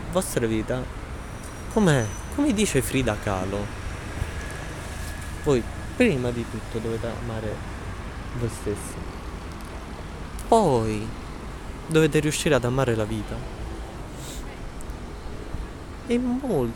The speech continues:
e dopo, solo una volta che amate questi due elementi, potete amare qualcuno.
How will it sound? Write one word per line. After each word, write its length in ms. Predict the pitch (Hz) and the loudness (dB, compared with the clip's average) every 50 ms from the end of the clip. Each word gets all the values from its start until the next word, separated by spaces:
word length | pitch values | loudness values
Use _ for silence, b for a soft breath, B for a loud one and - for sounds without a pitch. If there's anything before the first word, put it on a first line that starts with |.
| - - - | -4 -4 0
e 140 | 175 202 190 160 - | 2 2 2 2 2
dopo, 420 | - 214 214 196 147 127 - 147 | 2 2 4 2 2 0 0 -2
solo 680 | 143 - - - - 254 214 160 135 127 120 117 117 117 123 - - - - - | -2 0 0 0 2 2 2 2 2 2 2 2 0 -2 -2 -6 -10 -10 -8 -4
una 160 | - 190 208 196 | 0 2 4 6
volta 280 | 190 156 127 - - | 6 4 4 4 2
che 100 | 156 - 185 | 2 4 4
amate 340 | 190 185 156 139 127 - | 4 6 6 4 4 2
questi 340 | 135 - 151 - - - 175 | 0 0 -2 -2 0 0 2
due 140 | 165 190 185 | 4 4 4
elementi, 640 | 139 127 123 123 117 110 107 110 110 - - 160 180 - - - - - - - - - - - - | 4 4 4 2 2 2 0 0 -2 -4 -6 -6 -8 -8 -8 -10 -10 -10 -10 -10 -10 -12 -12 -6 -2
potete 320 | - 180 - 185 175 - 147 | -2 0 2 0 0 0 0
amare 280 | 135 127 127 120 117 | -2 0 0 -2 -2
qualcuno. 640 | - 117 110 104 - - - - 110 107 107 104 | -2 -4 -4 -6 -6 -8 -6 -4 -4 -4 -4 -4